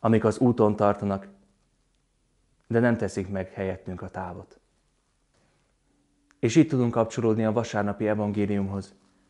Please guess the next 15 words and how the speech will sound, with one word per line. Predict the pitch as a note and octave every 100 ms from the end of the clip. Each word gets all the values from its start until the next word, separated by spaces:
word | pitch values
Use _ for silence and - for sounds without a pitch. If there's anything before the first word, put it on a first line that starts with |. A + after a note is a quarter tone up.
| -
ahol | G2+ A2
Jézus | A#2+ B2+ A2+ -
ostolt | B2 A#2+ B2+ A#2 A#2
vonva | A2+ A2 G#2+ G2+ - _ _
kiűzi | - C3 B2+ A2 G#2+
a |
pénzváltókat, | F#2+ A#2 A2+ G#2+ G#2 G2+ G2 F#2+ F#2+ - _ _ _
meg | G2+ G2+
az | G2
ökör, | A#2 A2+ A#2+ A2 A2 -
jó | A2+ G#2+
és | G#2
galambárusokat | G2+ G2+ G2 F#2+ F#2+ F2+ - F#2
a | F#2+
templomból. | F#2 F2+ E2+ F2+ F2+ F2